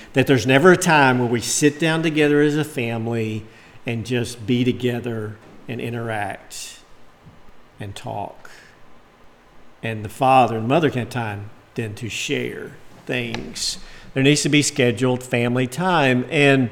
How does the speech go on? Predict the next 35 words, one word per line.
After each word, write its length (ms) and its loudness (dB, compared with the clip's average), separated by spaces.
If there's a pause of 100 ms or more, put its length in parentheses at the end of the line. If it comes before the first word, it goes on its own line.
(140)
we'll 180 -2
talk 260 4
about 180 2
this 120 2
as 60 -4
we 60 0
go 200 2
on, 360 6
but 260 4
a 60 -2
very 160 4
important 560 2 (540)
element 360 4
of 140 0
this 480 4 (320)
that 100 -2
I 60 4
strongly 480 2
urge 420 0
is 220 -2
a 80 -2
family 400 2
time 480 4
where 100 2
you 140 0
sit 220 -2
down 280 0
to 80 -2
have 160 -4
a 80 -4
time 300 -6
of, 260 -8
of 180 -6
worship 440 0
together 460 -14